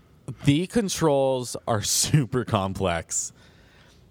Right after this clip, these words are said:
Uh, I, like, I played quite a bit of it and still felt like I was trying to figure out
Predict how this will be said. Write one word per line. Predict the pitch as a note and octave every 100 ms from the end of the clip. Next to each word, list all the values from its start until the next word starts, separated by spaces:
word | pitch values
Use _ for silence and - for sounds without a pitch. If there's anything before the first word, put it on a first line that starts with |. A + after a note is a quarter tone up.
| - - -
Uh, | A2+ A2 G#2+ G#2
I, | - A#2+ C#3+
like, | C#3+ -
I | - C3
played | D3+ G3+ F#3 D#3 -
quite | C3+ C3 C#3+
a |
bit | B2 B2+
of | A#2+ A2
it | A2 G#2 F#2 - - -
and | C#3 A#2+ A2+ G#2+
still | - - C#3+ C3
felt | A2+ C#3+ B2+ A#2 -
like | A#2+ A2+ A2 A2 - - - -
I | -
was | C3
trying | - C#3
to | C3+
figure | - C3 B2+
out | A#2 A#2 A#2 G#2 -